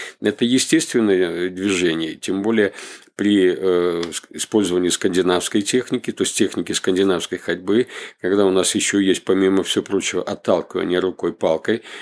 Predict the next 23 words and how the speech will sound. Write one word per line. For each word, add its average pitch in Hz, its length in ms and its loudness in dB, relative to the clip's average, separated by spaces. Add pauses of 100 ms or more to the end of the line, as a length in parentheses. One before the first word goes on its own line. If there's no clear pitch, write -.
(160)
палками 104 440 0
движения, 113 500 2
то 92 280 -2
это, 95 280 0 (120)
здесь 87 340 2
это 90 200 -2
всё - 180 -2
нормально. 113 600 0
Я 78 400 -8
думаю, 90 480 -8
что, 92 260 -6 (460)
э, - 420 -12
да, 80 180 -16
э, - 240 -14 (140)
это - 160 -6
нормально. 110 440 0
Ну, 123 140 2
конечно, 147 440 2
я 101 160 2
вижу 131 260 2
некие 117 340 2
перекосы, 113 600 -2
когда 104 360 -2